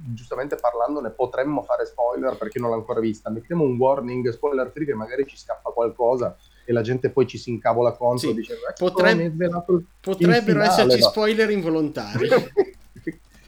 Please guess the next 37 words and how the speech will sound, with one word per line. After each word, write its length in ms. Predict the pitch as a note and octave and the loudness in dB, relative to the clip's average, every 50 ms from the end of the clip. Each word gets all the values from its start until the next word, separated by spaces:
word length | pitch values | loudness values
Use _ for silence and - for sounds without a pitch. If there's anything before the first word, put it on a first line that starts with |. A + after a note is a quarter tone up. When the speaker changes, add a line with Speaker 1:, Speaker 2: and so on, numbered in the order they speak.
| - _ - - _ - - | -20 _ -20 -20 _ -20 -4
Speaker 1:
Mai 160 | - - - - | 0 2 4 4
sottovalutare 800 | - F3 - - D3+ A#2+ C3 C3 C3 B2+ - C3+ C3+ C#3+ D3 C3+ | 4 4 2 0 0 2 2 2 2 0 0 0 0 0 -2 -4
due 160 | A#2 B2+ B2+ | -4 -4 -4
nerd 320 | B2+ B2+ C3 C3+ B2+ B2+ | -2 -4 -4 -4 -6 -8
di 120 | B2+ A#2 A2+ | -8 -10 -10
Star 220 | - - B2+ A#2 | -8 -6 -6 -4
Wars 260 | A#2+ B2 C3 C3+ C3+ C3+ A#2 | -2 0 -2 -2 -2 -6 -10
che 60 | G2 | -8
iniziano 360 | A2+ G#2+ A2 G#2+ - - A3 A3 | -10 -10 -10 -12 -14 -12 -12 -12
a 60 | - | -10
parlare 420 | - A#2+ A3 A3 G#3+ A#3 A#3+ A#3 - | -8 -8 -8 -8 -8 -10 -8 -10 -10
tra 120 | A#3+ A#3+ | -10 -14
di 120 | G3+ G3+ - - | -18 -18 -20 -16
loro. 220 | - G3+ B3+ C#4+ B3+ F3+ | -14 -12 -12 -12 -12 -14
Speaker 2:
Sì, 220 | - - - C#3+ C3 | -10 -8 -6 -4 -4
infatti. 560 | B2+ B2+ B2 - C3 A#2+ A#2+ - - - - - - - - - - - - - | -6 -6 -8 -10 -10 -10 -12 -12 -16 -18 -20 -20 -20 -20 -20 -20 -20 -14 -8 -6
Mm, 180 | E3+ E3 E3 D#3+ D3 - - F#3+ - | -4 -2 -2 -4 -6 -10 -16 -14 -6
come 220 | - B3 A3+ G#3+ | -2 0 0 0
però, 200 | G#3 G#3 F#3+ E3+ | 2 0 -2 -2
come 180 | D#3 F3+ F#3 G#3 | -2 -2 -4 -4
dicevo, 360 | A3+ A3+ - - D#3 D#3 D#3+ | -4 -4 -4 -4 -2 -2 -2
questa 300 | D#3+ - G3 F#3+ F#3+ F3+ | -2 -4 -4 -4 -4 -4
non 160 | E3 D3+ D3 | -4 -2 -2
è 60 | D#3 D3 | -2 -4
la 100 | C#3 C#3 | -4 -6
prima 300 | - D#3+ D3+ C#3+ C#3+ C3+ | -6 -6 -6 -4 -6 -6
serie 240 | - - D3 C#3 | -6 -6 -4 -4
animata 360 | C3+ C3+ C3+ C3+ B2+ B2 C#3 A#2+ | -4 -4 -4 -4 -6 -6 -8 -10
che 80 | A#2+ | -10
c'è 140 | - - C3 | -10 -10 -10
stata. 600 | A#2+ - - A#2 G#2 G#2 - - A#2 A2+ B2 B2 - - | -10 -8 -8 -8 -8 -10 -8 -8 -8 -8 -8 -10 -10 -6
Prima 300 | - G3 F3 D#3 D#3 D#3 | -2 -2 0 0 0 0
abbiamo 280 | C#3+ C#3 D3+ D3+ F#3+ | -2 -2 -2 -2 -2
avuto, 680 | G#3+ F#3 D3 C3+ B2+ B2 - D#3+ D3+ D#3 E3 E3 D#3 - - | -2 -2 -4 -8 -8 -6 -2 -2 0 0 0 -4 -6 -10 -10
eh, 240 | B2+ C3 C3 C3 B2+ | -8 -6 -6 -6 -4
Clone 280 | - E3 D#3+ D#3+ D3+ | -4 -2 0 0 0
Wars. 640 | D3 C#3 C#3 C3+ C3 B2+ C3 - - - D3 C#3+ C#3 | 0 0 0 -2 -2 -4 -4 -6 -4 -4 -4 -4 -6